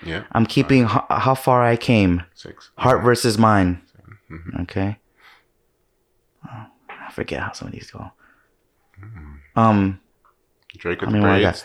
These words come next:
Speaker 2: that
Speaker 1: the, the, the interlude.
Speaker 2: No, we're gonna talk
Speaker 1: We
Speaker 2: about
Speaker 1: can
Speaker 2: that.
Speaker 1: talk
Speaker 2: No,
Speaker 1: about
Speaker 2: I'm
Speaker 1: that.
Speaker 2: taking the
Speaker 1: <laughs>
Speaker 2: fuck out of there. Uh, what we not gonna do, I'm gonna keep. That's fif-,
Speaker 1: Eight.
Speaker 2: yeah, that, that's
Speaker 1: Yeah.
Speaker 2: eight. Fortunate, I'm keeping.
Speaker 1: Nine.
Speaker 2: Ruby's Rose, I'm keeping.
Speaker 1: Ten. Mm.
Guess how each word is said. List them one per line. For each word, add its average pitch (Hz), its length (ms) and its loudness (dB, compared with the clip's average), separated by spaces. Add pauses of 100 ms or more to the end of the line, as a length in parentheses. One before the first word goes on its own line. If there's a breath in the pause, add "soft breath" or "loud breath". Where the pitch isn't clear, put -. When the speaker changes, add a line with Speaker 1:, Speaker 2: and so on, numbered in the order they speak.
Speaker 2:
that 85 180 -6
Speaker 1:
the, 90 120 -4
the, - 80 -8
the 76 140 -6
interlude. 110 500 -2
Speaker 2:
No, 120 220 8
we're 123 120 6
gonna 131 120 6
talk 127 140 6
Speaker 1:
We 117 60 4
Speaker 2:
about 104 140 4
Speaker 1:
can 110 80 4
Speaker 2:
that. 101 100 6
Speaker 1:
talk 92 60 4
Speaker 2:
No, 110 60 6
Speaker 1:
about 113 120 6
Speaker 2:
I'm 110 60 6
Speaker 1:
that. 107 80 2
Speaker 2:
taking 120 180 4
the 95 100 6
Speaker 1:
<laughs> - 0 -
Speaker 2:
fuck - 600 2
out 113 180 6
of 104 80 8
there. 90 260 4 (380 loud breath)
Uh, 117 300 6
what 139 160 6
we 147 80 8
not 139 180 8
gonna 131 180 6
do, 123 160 6
I'm 107 100 6
gonna 107 160 4
keep. 98 340 0 (680 loud breath)
That's 98 140 -2
fif-, 104 160 2
Speaker 1:
Eight. 92 320 -4
Speaker 2:
yeah, 110 200 4
that, - 180 -4
that's 92 160 0
Speaker 1:
Yeah. 113 60 4
Speaker 2:
eight. 110 140 0 (400 loud breath)
Fortunate, 123 540 4
I'm 101 160 2
keeping. 92 560 2
Speaker 1:
Nine. 76 200 -14
Speaker 2:
Ruby's 120 360 4
Rose, 117 300 6
I'm 98 120 2
keeping. 92 420 0
Speaker 1:
Ten. 85 280 -14 (1040 soft breath)
Mm. 73 460 -8